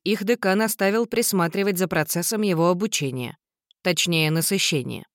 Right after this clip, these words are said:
Макс доедал пятнадцатую по счету книгу. Не то чтобы она была слишком вкусной,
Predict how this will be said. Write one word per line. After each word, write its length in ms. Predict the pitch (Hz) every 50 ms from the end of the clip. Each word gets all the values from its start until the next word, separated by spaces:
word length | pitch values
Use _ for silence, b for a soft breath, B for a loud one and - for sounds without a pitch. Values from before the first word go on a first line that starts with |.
| _ _ _ _ _ _ _ _ _ _ _ _ -
Макс 440 | - 147 156 160 185 226 - - -
доедал 500 | 202 226 226 220 214 185 214 220 220 214
пятнадцатую 880 | 208 - 180 165 - 147 147 151 151 160 - - 220 - - 240 240 233
по 160 | - 190 165
счету 420 | 151 - - - 160 156 - 170
книгу. 560 | 151 - 156 151 143 127 127 127 - - 143 - _ _ _ _ _ _ _ _ _ _ _ -
Не 160 | - 175 190
то 140 | 185 277 294
чтобы 340 | - - - 262 214 233 226
она 160 | 220 233 226
была 240 | 214 220 214 214 208
слишком 480 | - - 208 220 208 - - 196 196
вкусной, 680 | 190 - - 277 320 330 - - 165 143 127 117 -